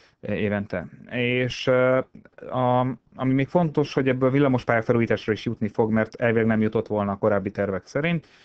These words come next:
Ebből számos, ö, villamospálya, több mint tíz kilométernyi villamospálya megújulhat, ö, és több helyen, a legkritikusabb szakaszokon tudunk javítani. Ebbe az egyes villamos éppen nincs benne, azért nincs benne,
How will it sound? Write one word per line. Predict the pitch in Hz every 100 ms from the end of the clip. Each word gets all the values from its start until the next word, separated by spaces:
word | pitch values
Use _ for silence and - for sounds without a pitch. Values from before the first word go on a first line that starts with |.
| -
Ebből | - 127 127
számos, | 170 156 131 - -
ö, | 127 123 120 101
villamospálya, | 135 123 117 - 110
több | 139
mint | 127 117
tíz | 117
kilométernyi | - 113 110 110 107
villamospálya | 113 113 110 - 104
megújulhat, | 101 117 127 127 120 110 110 - _ _
ö, | - 110 107
és | - 107
több | - 113 113
helyen, | 110 113 113 110
a | 110 107 101 107
legkritikusabb | 123 120 - 110 110 104 101
szakaszokon | - 107 101 - 95
tudunk | 95 98 98 - _ _
javítani. | 110 107 101 98 95 92 - _ -
Ebbe | 127 131
az | 135
egyes | 165 156
villamos | 151 143 131 - - _
éppen | 139 - 123
nincs | 131 143 120
benne, | 113 123 151 -
azért | 139 131 120
nincs | 113 104 107
benne, | 117 131 175